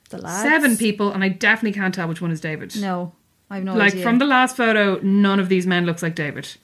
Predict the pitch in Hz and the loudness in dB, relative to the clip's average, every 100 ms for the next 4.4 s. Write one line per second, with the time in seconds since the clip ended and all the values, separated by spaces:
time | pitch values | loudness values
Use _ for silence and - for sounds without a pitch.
0 | - 240 247 233 226 311 349 - 277 247 | 0 0 2 0 2 2 2 -2 -2 2
1 | 226 208 202 202 190 185 190 185 170 160 | 2 2 -2 -2 -2 -2 -4 -4 -8 -8
2 | 175 170 165 190 185 185 - 175 170 208 | -6 -8 -8 -8 -6 -6 -8 -2 2 4
3 | 208 202 240 233 208 190 220 - 226 226 | 4 2 2 2 2 2 0 0 0 0
4 | 214 214 - | -2 -6 -8